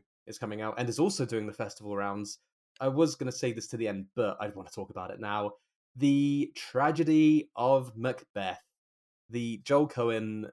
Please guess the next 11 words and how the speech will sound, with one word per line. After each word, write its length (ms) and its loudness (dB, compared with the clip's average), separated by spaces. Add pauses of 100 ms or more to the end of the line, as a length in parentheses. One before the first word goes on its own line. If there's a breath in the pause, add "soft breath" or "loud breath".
(340)
solo 580 2
directorial 880 -4
effort, 340 -4 (460)
um, 460 -6 (100)
again 540 2 (100)
with 420 -4 (100)
an 140 -6
absolutely 640 -8
packed 380 -6
cast. 520 -10 (320)
Um, 540 -4